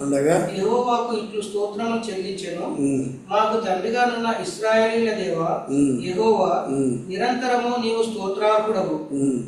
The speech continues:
Speaker 2: యెహోవా,
Speaker 1: ఉమ్.
Speaker 2: భూమి ఆకాశముల యందుండు సమస్తమును నీ వశము.
Speaker 1: ఉమ్.
Speaker 2: మాత్యమును, పరాక్రమమును, ప్రభావమును,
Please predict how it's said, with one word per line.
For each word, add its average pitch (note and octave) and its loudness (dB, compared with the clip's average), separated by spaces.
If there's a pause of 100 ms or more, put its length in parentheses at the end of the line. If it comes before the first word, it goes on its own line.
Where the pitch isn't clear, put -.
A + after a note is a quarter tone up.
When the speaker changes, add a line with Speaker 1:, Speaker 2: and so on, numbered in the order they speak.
Speaker 2:
యెహోవా, F#3+ 2
Speaker 1:
ఉమ్. B2 -4
Speaker 2:
భూమి A3+ 2
ఆకాశముల A#3 0
యందుండు G#3+ 0
సమస్తమును A3+ -4
నీ G3+ -2
వశము. E3 -4 (120)
Speaker 1:
ఉమ్. C3+ -2 (240)
Speaker 2:
మాత్యమును, A3+ 0
పరాక్రమమును, G#3+ 0
ప్రభావమును, G3+ 0